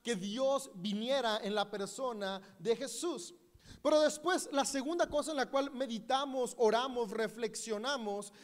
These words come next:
es en la venida de Jesús, cómo influye y cómo se ve hoy en mi vida.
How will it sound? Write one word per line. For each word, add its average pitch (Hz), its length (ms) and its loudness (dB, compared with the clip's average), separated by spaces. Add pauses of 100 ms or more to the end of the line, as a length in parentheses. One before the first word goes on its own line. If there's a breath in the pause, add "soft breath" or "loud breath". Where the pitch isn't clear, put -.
(120 loud breath)
es 254 360 6 (180 loud breath)
en 247 260 6 (120)
la 262 180 8
venida 294 460 4
de 339 100 2
Jesús, 269 680 -2 (280 loud breath)
cómo 349 400 4
influye 233 920 4
y 240 120 -2
cómo 311 360 4
se 214 200 0
ve 254 420 4
hoy 208 340 4
en 196 200 2
mi 185 140 0
vida. 190 340 -4